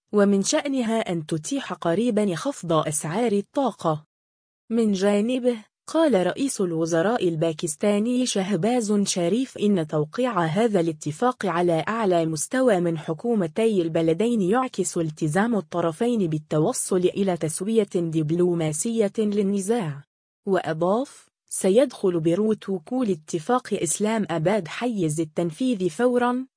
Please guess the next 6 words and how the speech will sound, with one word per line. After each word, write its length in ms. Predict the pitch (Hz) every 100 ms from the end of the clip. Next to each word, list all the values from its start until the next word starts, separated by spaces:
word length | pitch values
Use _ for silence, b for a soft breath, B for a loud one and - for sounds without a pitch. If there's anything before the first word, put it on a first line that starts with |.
| -
وفي 340 | 202 196 214 196
مرحلة 500 | 175 160 262 269 214
أولى 600 | 202 196 262 254 208 175
ستعيد 640 | 160 175 - 151 175 254 190
الجمهورية 880 | 160 156 165 165 175 175 254 233 208
الإسلامية 840 | 180 - - 180 165 180 247 220